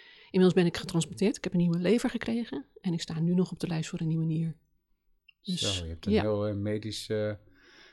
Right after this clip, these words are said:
Speaker 2: verleden achter je.
Speaker 1: Ja.
Speaker 2: Ja.
Speaker 1: Ja.
Speaker 2: Dus,
Speaker 1: Ja.
Speaker 2: want je werkt,
Speaker 1: Ja.
Speaker 2: eh, vanuit Huis aan het Water voor mensen die teruggaan, eh, naar het arbeidsproces in veel
Speaker 1: Ja.
Speaker 2: gevallen.
Speaker 1: Ja.
Speaker 2: Eh, dus ja, ik neem aan dat je heel goed herkent waar die mensen in zitten.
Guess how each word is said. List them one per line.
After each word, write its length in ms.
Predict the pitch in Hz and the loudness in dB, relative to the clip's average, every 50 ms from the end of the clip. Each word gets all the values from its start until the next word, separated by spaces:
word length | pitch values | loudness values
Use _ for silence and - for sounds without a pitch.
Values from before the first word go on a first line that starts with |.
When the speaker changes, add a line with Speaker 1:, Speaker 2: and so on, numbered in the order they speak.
| _ _ | _ _
Speaker 2:
verleden 460 | - - 107 107 113 117 120 120 - | -8 -6 -4 0 0 2 2 0 0
achter 300 | 123 123 - - 113 98 | -2 -4 -6 -6 -6 -4
je. 120 | 87 82 78 | -4 -4 -2
Speaker 1:
Ja. 320 | - 165 185 208 175 - - - _ _ _ _ _ _ | 2 6 6 6 6 4 -2 -12 _ _ _ _ _ _
Speaker 2:
Ja. 100 | - 95 | -6 -2
Speaker 1:
Ja. 340 | 95 196 170 113 95 80 73 - _ _ _ _ _ _ - - - - _ _ | 0 2 2 0 -2 -8 -10 -14 _ _ _ _ _ _ -20 -20 -20 -20 _ _
Speaker 2:
Dus, 120 | - - - | -2 2 4
Speaker 1:
Ja. 120 | 160 160 - - - _ _ _ | 4 4 2 0 -4 _ _ _
Speaker 2:
want 280 | - - - 104 95 - | -12 -8 -8 -8 -6 -6
je 100 | 104 98 | -4 -2
werkt, 400 | 98 101 98 98 92 - - - | 0 2 2 2 0 -2 -6 -6
Speaker 1:
Ja. 360 | 98 92 90 90 90 90 90 | -4 -4 -2 -2 -2 -4 -4
Speaker 2:
eh, 60 | 85 | -6
vanuit 380 | - - 95 92 92 90 90 - | -8 -10 -8 -6 -4 -4 -4 -4
Huis 260 | 92 92 92 85 92 | -4 -6 -6 -4 -6
aan 100 | 92 85 | -6 -8
het 100 | 85 80 | -6 -4
Water 480 | 87 85 92 107 110 - 127 127 127 - | -2 -2 -2 -2 -2 -4 -4 -6 -6 -8
voor 320 | - - 95 92 92 92 | -10 -10 -8 -6 -6 -6
mensen 400 | 92 92 92 90 - - 92 87 | -6 -6 -6 -8 -8 -10 -12 -10
die 300 | - 95 90 87 90 90 | -8 -8 -8 -8 -8 -10
teruggaan, 540 | - - 104 104 - - 87 90 87 87 85 85 80 | -10 -6 -6 -6 -6 -6 -8 -8 -6 -6 -6 -8 -8
eh, 280 | 80 80 80 80 80 80 80 | -8 -8 -8 -8 -8 -10 -10
naar 160 | 82 82 87 | -10 -10 -10
het 100 | 87 - | -10 -8
arbeidsproces 760 | - 87 98 110 110 - - 113 - - 123 127 - - - | -8 -6 -6 -6 -6 -8 -8 -8 -6 -6 -8 -8 -8 -10 -14
in 80 | 113 - | -14 -12
veel 180 | - 110 110 | -8 -4 -4
Speaker 1:
Ja. 60 | 190 175 | -4 -4
Speaker 2:
gevallen. 380 | - - 110 107 135 147 147 - _ _ _ _ _ _ _ - | -6 -6 -8 -8 -8 -10 -12 -14 _ _ _ _ _ _ _ -12
Speaker 1:
Ja. 100 | - - _ _ _ _ _ - 98 101 98 95 92 92 92 90 90 90 | -12 -12 _ _ _ _ _ -10 -8 -6 -6 -4 -4 -4 -4 -4 -6 -6
Speaker 2:
Eh, 80 | - | -8
dus 120 | - 87 87 | -10 -10 -6
ja, 200 | 92 92 92 - | -4 -4 -4 -4
ik 180 | - 85 80 - | -6 -8 -10 -10
neem 240 | - 85 87 85 85 | -10 -8 -8 -6 -6
aan 140 | 82 80 87 | -6 -6 -8
dat 120 | 85 - | -8 -8
je 80 | - 95 | -8 -6
heel 160 | 90 98 101 | -6 -6 -6
goed 200 | - - 110 - | -6 -8 -10 -8
herkent 440 | 98 98 - - - 110 104 98 101 | -8 -10 -8 -6 -6 -6 -6 -6 -8
waar 180 | 101 98 95 | -8 -8 -8
die 80 | 92 95 | -8 -8
mensen 280 | 98 98 98 - - - | -8 -10 -10 -10 -10 -10
in 120 | 107 101 | -10 -8
zitten. 280 | 87 80 78 - - | -8 -10 -12 -14 -18